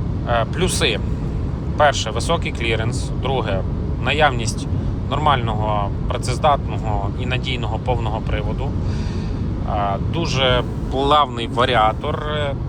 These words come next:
дуже легко його ремонтувати, в чому є його плюс. Мінус в тому, що насправді ресурс його від, там, ста вісьмидесяти, ста сімдесяти тисяч до двісті п'ятдесят приблизно варіатори ходять.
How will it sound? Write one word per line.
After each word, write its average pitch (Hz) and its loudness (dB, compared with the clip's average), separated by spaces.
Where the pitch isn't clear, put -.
дуже 156 -2
легко 127 0
його 120 -2
ремонтувати, 117 -2
в 113 -4
чому 120 -2
є 117 0
його 110 0
плюс. 165 -4
Мінус 165 -2
в - -2
тому, 143 -2
що 135 -2
насправді 127 0
ресурс - -2
його 113 0
від, 143 0
там, 101 -2
ста - 2
вісьмидесяти, 147 0
ста - -2
сімдесяти 160 -2
тисяч 135 0
до 143 4
двісті - 0
п'ятдесят 123 2
приблизно 120 0
варіатори 110 2
ходять. 175 0